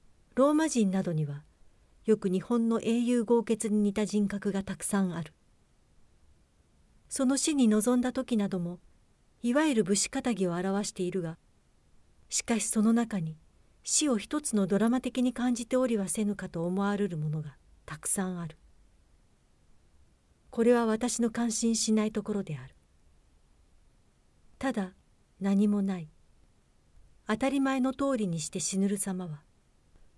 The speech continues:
これこそ実に敬服に値するのである。僕は日頃、南州王を崇拝するものであるが、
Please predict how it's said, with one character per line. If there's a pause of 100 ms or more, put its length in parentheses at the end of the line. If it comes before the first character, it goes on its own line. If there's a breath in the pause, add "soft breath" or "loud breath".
こ
れ
こ
そ
実
に
敬
服
に
値
す
る
の
で
あ
る。 (2250)
僕
は
日
頃、 (260)
南
州
王
を
崇
拝
す
る
も
の
で
あ
る
が、